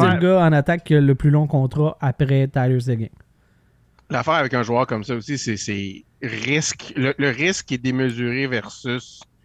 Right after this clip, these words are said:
Speaker 1: le, le retour potentiel que tu vas avoir, tu sais.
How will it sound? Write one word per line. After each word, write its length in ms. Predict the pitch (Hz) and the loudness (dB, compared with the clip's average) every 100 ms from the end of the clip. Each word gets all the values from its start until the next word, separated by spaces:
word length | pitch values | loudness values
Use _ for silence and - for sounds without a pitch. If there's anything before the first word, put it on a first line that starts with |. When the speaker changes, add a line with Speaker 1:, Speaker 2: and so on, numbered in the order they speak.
| _ _ _ | _ _ _
Speaker 1:
le, 220 | 120 117 107 _ | 0 0 0 _
le 140 | - 123 | -2 0
retour 300 | 113 135 120 | 0 -2 -2
potentiel 500 | 123 113 101 - 110 | -2 -2 -4 -4 -6
que 60 | 101 | -6
tu 20 | |
vas 120 | 101 | -8
avoir, 360 | 90 90 98 131 | -8 -10 -10 -10
tu 80 | |
sais. 100 | 147 | -14